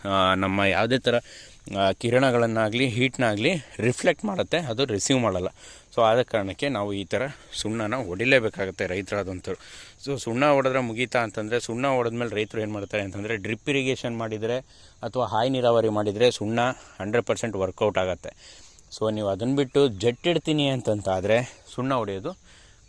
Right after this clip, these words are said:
ಕಂಪ್ಲೀಟ್ಲಿ ವೇಸ್ಟ್. ಏಕೆಂತಂದರೆ ಆ ಜೆಟ್ ನೀರು ಯಾವಾಗ ಫೋರ್ಸಾಗಿ ಹೋಗಿ ಗಿಡದ ಮೇಲೆ ಬೀಳುತ್ತೆ, ಆಗ ಆ ಸುಣ್ಣದ layers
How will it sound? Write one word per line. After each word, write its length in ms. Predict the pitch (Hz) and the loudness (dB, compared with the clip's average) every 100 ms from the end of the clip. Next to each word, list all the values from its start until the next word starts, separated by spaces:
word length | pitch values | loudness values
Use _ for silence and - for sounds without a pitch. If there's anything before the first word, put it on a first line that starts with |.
| - 117 | -8 -6
ಕಂಪ್ಲೀಟ್ಲಿ 500 | 135 165 151 170 196 175 - 95 | -4 -4 -4 -4 -6 -8 -4 0
ವೇಸ್ಟ್. 280 | 107 - - - 107 | 0 0 -10 -8 -6
ಏಕೆಂತಂದರೆ 520 | - 117 107 104 165 - - - - - 104 | -4 -2 -2 0 -2 -4 -14 -20 -20 -4 0
ಆ 60 | |
ಜೆಟ್ 420 | 104 95 123 117 165 | 0 2 2 2 4
ನೀರು 200 | 156 143 | 6 8
ಯಾವಾಗ 300 | 120 131 123 | 6 4 2
ಫೋರ್ಸಾಗಿ 460 | - 127 143 135 | 2 2 2 0
ಹೋಗಿ 280 | 117 120 110 | 0 0 -2
ಗಿಡದ 220 | 98 110 | 2 2
ಮೇಲೆ 220 | 120 113 95 | 2 0 0
ಬೀಳುತ್ತೆ, 340 | 95 117 - 101 123 - - - - - | 0 0 0 -2 -4 -12 -20 -20 -8 0
ಆಗ 200 | 110 117 | 2 4
ಆ 140 | 98 | 2
ಸುಣ್ಣದ 440 | - 107 117 127 120 113 - - 110 98 | 0 -2 0 4 4 2 -6 -10 -4 2
layers 280 | 110 120 - | 4 4 4